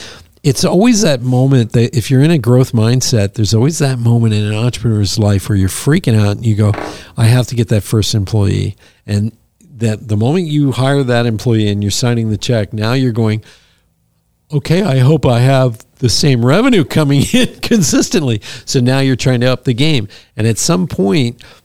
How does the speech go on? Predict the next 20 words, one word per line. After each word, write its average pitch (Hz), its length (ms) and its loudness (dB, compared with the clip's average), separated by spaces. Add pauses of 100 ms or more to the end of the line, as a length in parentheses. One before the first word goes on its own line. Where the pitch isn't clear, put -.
(160)
you 113 100 0
know, 113 160 -2
you're 117 200 -4
building 120 360 0
and 123 100 -4
building 110 320 -4
and 107 120 -6
building 101 300 -6
and 98 100 -10
building. 135 280 -6
And 101 220 -6
now 117 200 -2
you 113 140 -6
can 113 140 -8
have 113 140 -4
five 170 360 -6
employees 92 500 -6
and 113 100 -6
six - 260 -6
employees. 101 440 -10